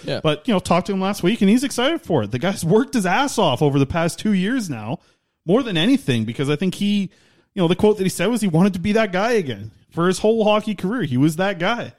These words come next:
Speaker 2: and he just wasn't over the first two years of Utica. And he worked his ass off this past offseason. He's improved. He's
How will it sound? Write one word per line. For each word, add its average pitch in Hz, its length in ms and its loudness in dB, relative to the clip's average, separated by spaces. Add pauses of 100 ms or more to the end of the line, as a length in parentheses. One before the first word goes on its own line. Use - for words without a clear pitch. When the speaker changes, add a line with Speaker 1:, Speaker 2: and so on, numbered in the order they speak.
(300)
Speaker 2:
and 123 140 -6
he 156 80 -6
just 180 220 0
wasn't 147 460 2
over 127 180 0
the 135 80 -2
first 139 300 -2
two 160 100 0
years 147 260 0
of 135 120 -8
Utica. 139 420 -4 (360)
And 120 180 -2
he 165 100 0
worked 170 240 0
his 139 120 0
ass 131 240 0
off 117 180 0
this 127 120 -6
past 123 260 0
offseason. 123 520 -2
He's 147 220 2
improved. - 500 -6 (600)
He's 135 220 -4